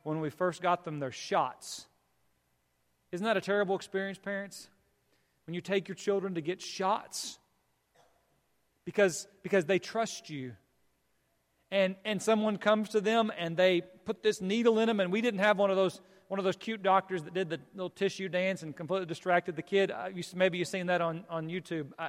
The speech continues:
we didn't have one of those. We had this doctor came in and say, "Hi, how you doing?" Eh, and gave him a shot. And I remember the look. Uh, both of my children had it. I'm assuming all children have it, where, where they look at, they look at you as their parent, and there is this look of,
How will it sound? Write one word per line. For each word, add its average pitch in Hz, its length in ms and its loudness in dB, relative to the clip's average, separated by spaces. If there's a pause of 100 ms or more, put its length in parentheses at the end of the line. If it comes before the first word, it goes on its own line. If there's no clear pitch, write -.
we 208 120 2
didn't 233 140 2
have 240 180 6
one 196 100 4
of 170 80 0
those. 156 240 2 (180)
We 208 60 -4
had 220 80 2
this 180 120 -2
doctor 190 300 4
came 196 240 -2
in 202 100 0
and 185 100 0
say, 185 100 -2
"Hi, 190 240 2
how 202 80 4
you 202 140 0
doing?" 208 400 2
Eh, 233 160 -2 (400)
and 202 120 0
gave 240 200 6
him 226 80 0
a 202 60 0
shot. 233 380 4 (1120)
And 147 60 -8
I - 0 -
remember 180 260 -4
the 143 100 -4
look. 226 460 -6 (640)
Uh, - 40 -14 (100)
both 208 260 4
of 226 60 2
my 190 80 8
children 202 320 2
had 226 220 6
it. 185 100 4
I'm 196 140 2
assuming 233 300 0
all 240 200 4
children 196 340 0
have 151 260 0
it, - 140 -14 (340)
where, 226 340 8
where 233 180 10
they 208 140 8
look 247 280 6
at, - 100 0 (400)
they 214 100 8
look 247 260 6
at 262 180 -2
you 226 160 4
as 196 140 8
their 190 140 4
parent, 277 480 2 (320)
and 214 160 6
there 254 160 8
is 247 60 4
this 220 220 2
look 302 220 4
of, 247 160 4